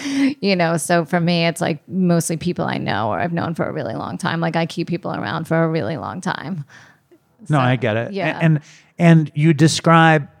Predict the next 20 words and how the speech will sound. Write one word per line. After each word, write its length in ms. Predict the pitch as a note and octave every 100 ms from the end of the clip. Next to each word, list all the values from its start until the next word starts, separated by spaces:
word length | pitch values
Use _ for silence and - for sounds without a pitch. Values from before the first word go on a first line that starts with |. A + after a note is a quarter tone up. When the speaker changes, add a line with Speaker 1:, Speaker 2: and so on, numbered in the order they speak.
| _ _
Speaker 2:
in 180 | D#3+ D#3
the 80 | C3+
book, 560 | B2 D3+ B2 C3 - _
you 260 | - C#3 C#3
show 400 | - - D#3+ F3
up 440 | C#3+ B2+ - - -
in 180 | - C#3+
Miami, 640 | C3 A#2+ B2+ C#3 C#3+ A#2+ G#2
I 140 | G2
guess, 480 | F#2 F#2+ G2 - -
Speaker 1:
Mm-hmm. 400 | F3 F3 E3+ F#3
Speaker 2:
and, 160 | D3
like, 240 | C#3+ C3 C3+
you 80 | B2+
went 220 | C3 C3+
to 120 | C3
a 80 | G2+
bar, 380 | - F#2+ A#2 C#3
though? 300 | D3+ F3 F3+ _ _ _
Was 100 | F3